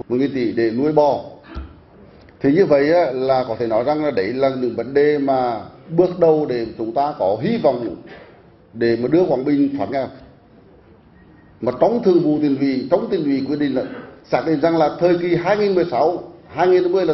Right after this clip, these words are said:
thời kỳ nếu chúng ta không bật lên được thì chúng ta sẽ tụt hậu so với các tỉnh. Thì những dấu hiệu minh bạch rất rõ, chỉ còn việc là phải hành động mà làm thôi. Tức là phải suy nghĩ rằng trong tư duy mình phải thay đổi.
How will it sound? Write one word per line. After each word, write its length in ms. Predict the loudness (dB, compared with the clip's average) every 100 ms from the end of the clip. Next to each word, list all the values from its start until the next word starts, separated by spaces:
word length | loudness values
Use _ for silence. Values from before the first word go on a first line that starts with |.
| -2
thời 100 | -2
kỳ 260 | 0 -2 -2
nếu 180 | -2 -2
chúng 120 | -6 -4
ta 180 | -4
không 220 | -4 -2 -2
bật 160 | -2
lên 120 | -2
được 360 | 0 0 -2 -10
thì 120 | -8 -6
chúng 120 | -2
ta 160 | -2 0
sẽ 100 | -4 -4
tụt 80 | -6
hậu 140 | -6 -4
so 80 | -2
với 160 | -2 -4
các 80 |
tỉnh. 120 | -6 -8 -10 -18 -20 -20 -20 -20 -20 -20 -6
Thì 60 | -2
những 180 | 0 2
dấu 160 | 2
hiệu 180 | 4 4
minh 120 | 4
bạch 140 | 0 -2
rất 60 | -4
rõ, 180 | -2 -2 -8 -20 -20 -20 -20 -10
chỉ 120 | -8 0
còn 220 | 0 2
việc 160 | -2 -2
là 100 | -2
phải 160 | 0
hành 180 | 0 0
động 180 | 0 0
mà 60 |
làm 240 | 0 -2 -4
thôi. 100 | -10 -12 -20 _ -20 -20 -20 -20 -20 -2
Tức 120 | 2
là 80 | 2
phải 180 | 2 0 -2 -4
suy 140 | -6
nghĩ 240 | -2 0 2
rằng 200 | 2 2
trong 160 | 0 0
tư 180 | -2 0
duy 220 | 0 -2 -2
mình 140 | -2
phải 80 | 0
thay 140 | 0
đổi. 180 | 2 0